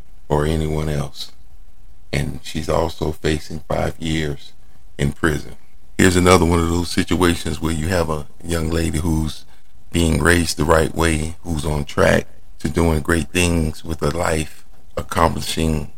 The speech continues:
things that she's dreamed of as a child, and actually putting the work in to get these things done,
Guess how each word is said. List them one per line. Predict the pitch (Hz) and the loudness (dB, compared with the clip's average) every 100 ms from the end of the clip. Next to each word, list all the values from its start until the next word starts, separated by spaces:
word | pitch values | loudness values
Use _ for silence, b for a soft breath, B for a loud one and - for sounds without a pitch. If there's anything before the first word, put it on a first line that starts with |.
| - | -2
things | 90 92 85 - | 2 2 0 -2
that | 76 71 | -2 -2
she's | - 78 73 69 | -4 -2 -4 -2
dreamed | 82 87 82 76 | -2 0 0 0
of | 80 76 73 - - - | 0 0 -4 -8 -10 0
as | 69 73 | 0 0
a | |
child, | 69 - 85 80 76 - - - - | 0 4 6 6 2 -4 -8 -10 -4
and | - 76 71 | 0 2 2
actually | 85 90 - - 80 71 - - - - - | 2 0 -2 -2 -2 -2 -6 -8 -8 -10 -4
putting | - 92 82 | 0 2 2
the | 76 | 0
work | 85 90 - | 2 2 2
in | 85 85 82 | -2 -2 -4
to | - | -6
get | 85 85 | -4 -4
these | 87 85 - | -4 -6 -4
things | 90 87 87 - | -4 -2 -4 0
done, | 95 92 85 | 2 2 0